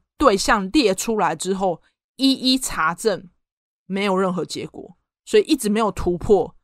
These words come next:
让这起案件沉寂了九年。直到二零一一年，有一个关键人物出现，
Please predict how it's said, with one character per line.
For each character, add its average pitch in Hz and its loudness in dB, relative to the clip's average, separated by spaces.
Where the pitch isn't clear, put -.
让 240 2
这 240 4
起 - -2
案 196 0
件 175 -2
沉 185 -2
寂 185 -4
了 180 2
九 160 0
年。 120 -14
直 196 -6
到 233 6
二 240 4
零 190 -2
一 202 0
一 - 2
年， 185 -4
有 185 0
一 185 0
个 190 0
关 226 0
键 220 0
人 160 -8
物 170 -6
出 160 -6
现， - -8